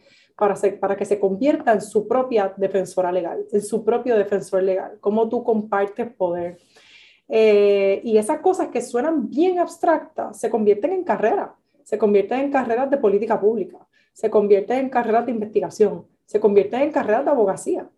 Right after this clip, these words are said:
eh, se convierten en carreras de litigio de impacto, ¿no? Litigio que va más allá de los servicios legales tradicionales y busca entonces cómo cambiamos normas, pri-, eh, políticas, ley.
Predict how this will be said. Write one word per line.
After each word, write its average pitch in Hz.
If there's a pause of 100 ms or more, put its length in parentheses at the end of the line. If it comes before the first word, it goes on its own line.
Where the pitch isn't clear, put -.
(300)
eh, 233
se 214
convierten 208
en 269
carreras 277
de 285
litigio 233
de 226
impacto, 185
¿no? 208
Litigio 202
que 214
va 180
más 196
allá 208
de 220
los 214
servicios 196
legales 208
tradicionales 208
y 196
busca 202
entonces 202
cómo 185
cambiamos 196
normas, 190
pri-, 185
eh, 185
políticas, 196
ley. 185